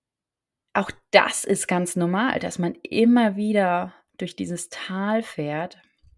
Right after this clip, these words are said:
Aber auch hier sich treiben lassen.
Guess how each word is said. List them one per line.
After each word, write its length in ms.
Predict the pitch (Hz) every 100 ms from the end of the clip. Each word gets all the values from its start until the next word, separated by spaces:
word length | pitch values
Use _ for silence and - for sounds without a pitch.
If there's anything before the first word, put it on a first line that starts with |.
| _ _ _ _ _ _ _ _ _ _ _ _ _ - _ _ _ _ _ _ _ _ _ _
Aber 640 | 165 160 165 185 202 226 - _ -
auch 240 | 175 -
hier 640 | - - 240 190 175 214 240 - _ _ _ _ _ _ _ _ _ _
sich 160 | 202 -
treiben 440 | - - - 196
lassen. 520 | 165 - - 80 -